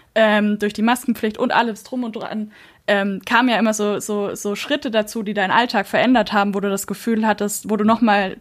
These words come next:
das verarbeiten musstest. Und das war für mich die E drei und die Gamescom genauso, weil die ein großer Teil meiner Arbeit sind und auch einer, der mir, s-, ja, das sind einfach die schönsten Parts an meiner Arbeit. Und, ähm, das war letztes Jahr schon so krass zu sehen,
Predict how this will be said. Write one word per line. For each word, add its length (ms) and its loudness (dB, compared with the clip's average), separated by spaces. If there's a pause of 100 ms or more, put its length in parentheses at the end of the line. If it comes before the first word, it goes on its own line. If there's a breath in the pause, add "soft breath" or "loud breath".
das 160 -4
verarbeiten 640 0
musstest. 380 -6
Und 80 -6
das 140 -6
war 120 2
für 100 -2
mich 140 2
die 100 -2
E 60 2
drei 360 0
und 200 -4
die 40 -8
Gamescom 520 -2
genauso, 320 4
weil 140 2
die 80 -2
ein 100 -2
großer 320 2
Teil 180 0
meiner 220 2
Arbeit 340 0
sind 180 -6
und 160 -4
auch 140 0
einer, 260 2
der 140 2
mir, 200 0 (840 loud breath)
s-, 240 -10 (400)
ja, 280 2
das 120 -4
sind 160 -2
einfach 220 2
die 100 0
schönsten 400 4
Parts 300 2
an 160 0
meiner 260 2
Arbeit. 480 2
Und, 300 -6 (560 loud breath)
ähm, 200 0
das 200 -4
war 100 4
letztes 320 -2
Jahr 160 4
schon 220 0
so 100 -2
krass 400 -2
zu 140 -2
sehen, 640 0